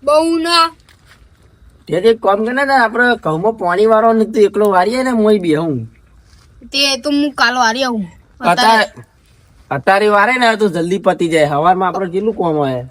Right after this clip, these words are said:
Speaker 1: પણ અત્યારે ઠંડીનું મારે મરી જવું ઈ જાય.
Speaker 2: એટલે કામ તો આપણે કરવું પડે ને, ખાયું ઘઉં તો વાવત પડે ને.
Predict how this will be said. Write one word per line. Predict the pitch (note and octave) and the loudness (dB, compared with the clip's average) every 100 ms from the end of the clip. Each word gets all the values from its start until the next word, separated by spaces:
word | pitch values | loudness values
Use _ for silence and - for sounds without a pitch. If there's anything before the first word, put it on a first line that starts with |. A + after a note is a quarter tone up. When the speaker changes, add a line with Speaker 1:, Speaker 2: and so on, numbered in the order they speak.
| - | -10
Speaker 1:
પણ | C#4 D4+ | -6 -4
અત્યારે | C#4 A#3+ D4+ D4+ | -4 -2 0 2
ઠંડીનું | D4+ C4+ C#4 D4+ D#4+ | -2 -8 -8 -6 -6
મારે | D#4 C#4+ D4+ | -4 -4 -4
મરી | C#4+ C4 | -4 -6
જવું | C4 D#4 E4+ | 2 2 2
ઈ | F#4 | 0
જાય. | F4+ G#4+ A#4 - _ - _ - _ _ _ - | -2 -6 -6 -18 _ -20 _ -20 _ _ _ -2
Speaker 2:
એટલે | C4 | -2
કામ | B3+ A3+ A3 | 2 0 0
તો | A3 | -2
આપણે | B3 B3+ | -2 -2
કરવું | A#3+ B3+ B3+ | 0 -2 0
પડે | C4 B3+ | 0 0
ને, | B3+ B3+ | 2 0
ખાયું | - D#3+ F#3+ B3+ C4 | 0 -2 0 0 -2
ઘઉં | D3+ F3 G#3+ G#3 | -2 -2 -2 -4
તો | A#3+ A#3 | -4 0
વાવત | G#3+ A3 A#3 - | 2 2 0 0
પડે | B3+ C4 | 0 2
ને. | C4+ G#3+ A#2+ | 4 2 2